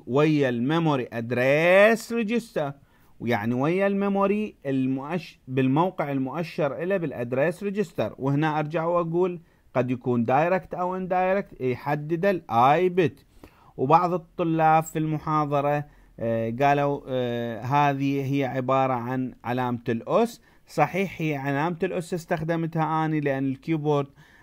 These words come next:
آه، طبعًا تعرفون من، آه، أحيانًا المحاضرة تحتاج هواي رس-، رموز وهواي تاخذ وقت، فهذه بالحقيقة هي مو علامة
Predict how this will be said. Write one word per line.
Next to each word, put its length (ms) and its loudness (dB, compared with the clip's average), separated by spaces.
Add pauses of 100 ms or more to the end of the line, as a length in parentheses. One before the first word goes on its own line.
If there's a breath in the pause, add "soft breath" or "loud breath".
(100)
آه، 420 0
طبعًا 420 0
تعرفون 600 -4
من، 180 -2
آه، 460 -20
أحيانًا 500 -4
المحاضرة 640 -2
تحتاج 440 -4
هواي 300 0
رس-، 340 -6
رموز 540 -4
وهواي 400 0
تاخذ 380 -2
وقت، 320 -2 (420 soft breath)
فهذه 460 4
بالحقيقة 500 -6
هي 240 0
مو 160 -2
علامة 520 2